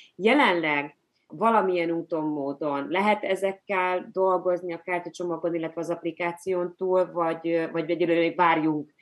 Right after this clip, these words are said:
illetve várakozzanak a-, az érdeklődők arra, hogy elkészüljön a béta, illetve a végső verzió?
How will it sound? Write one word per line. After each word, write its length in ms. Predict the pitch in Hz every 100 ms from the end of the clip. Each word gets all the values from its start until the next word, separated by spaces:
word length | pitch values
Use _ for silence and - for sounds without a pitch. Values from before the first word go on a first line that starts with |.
| _ _ -
illetve 260 | 160 160
várakozzanak 960 | 160 170 160 156 160 151 160 156 156 147
a-, 300 | 165 151 156
az 160 | 156 160
érdeklődők 840 | 156 147 151 156 151 147 156 151
arra, 300 | 156 151 151
hogy 200 | 156 151
elkészüljön 600 | 156 151 - - - 156
a 120 | 156 151
béta, 320 | 165 160 160
illetve 480 | 156 156 156 - 156
a 60 |
végső 380 | 151 147 - 85
verzió? 600 | - - - 85 57 -